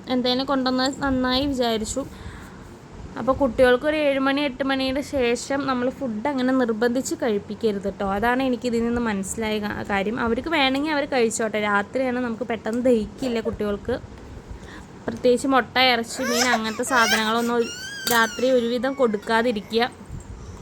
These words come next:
അപ്പോൾ ഇന്നത്തെ വീഡിയോ ഇത്രേ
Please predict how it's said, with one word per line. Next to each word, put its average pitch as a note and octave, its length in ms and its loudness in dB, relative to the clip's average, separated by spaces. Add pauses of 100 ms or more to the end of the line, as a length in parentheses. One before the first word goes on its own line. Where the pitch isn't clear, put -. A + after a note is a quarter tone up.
(1400)
അപ്പോൾ C4+ 240 6
ഇന്നത്തെ C4+ 360 2
വീഡിയോ C#4 260 4
ഇത്രേ C4 240 4